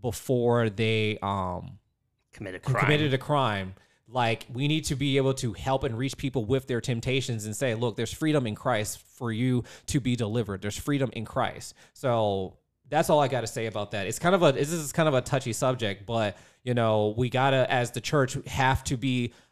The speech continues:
Speaker 1: um, have, you know, help people who are struggling and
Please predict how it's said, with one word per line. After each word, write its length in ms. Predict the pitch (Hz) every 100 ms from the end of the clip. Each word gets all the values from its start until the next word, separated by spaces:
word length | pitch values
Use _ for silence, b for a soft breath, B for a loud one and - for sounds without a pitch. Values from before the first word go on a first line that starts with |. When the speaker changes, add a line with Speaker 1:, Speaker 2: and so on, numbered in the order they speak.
| _
Speaker 1:
um, 480 | 120 113 104 98 98
have, 320 | 107 127 123 - _
you 100 | 165
know, 320 | 123 104 101 - _ -
help 300 | - 139 -
people 320 | 160 147 147
who 120 | 120
are 80 | 127
struggling 600 | - - 127 123 123 175
and 380 | - 120 113 117